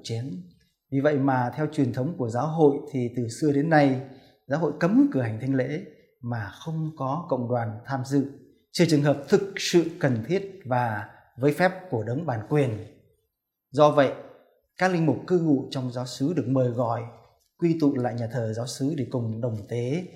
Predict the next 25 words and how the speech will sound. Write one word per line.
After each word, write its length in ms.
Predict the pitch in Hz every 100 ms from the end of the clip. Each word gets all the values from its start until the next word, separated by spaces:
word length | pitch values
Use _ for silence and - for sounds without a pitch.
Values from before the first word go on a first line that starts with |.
| - _
với 100 | 117 113
các 140 | 143 -
quý 100 | 135 143
cha 160 | 120
khác. 200 | - 131 131 - _ _ _ _ _ _ _ -
Theo 160 | 160
như 280 | 165 160 156
thư 220 | 151 165
luân 260 | 170 156 156
lưu 320 | 160 160 151 147 - 123
về 120 | 120
việc 140 | 123 120
chuẩn 260 | 135 113 123
bị 200 | 131 123
và 420 | 123 123 113 113 - _ _ _
cử 100 | 131
hành 200 | 131 123
đại 140 | 120 117
lễ 180 | 143 170
phục 120 | 120
sinh 520 | - - 135 127 127 131 - _ _ -
số 300 | - 139 160
bốn 100 | 160
mươi 100 | 208
bảy, 200 | 151 123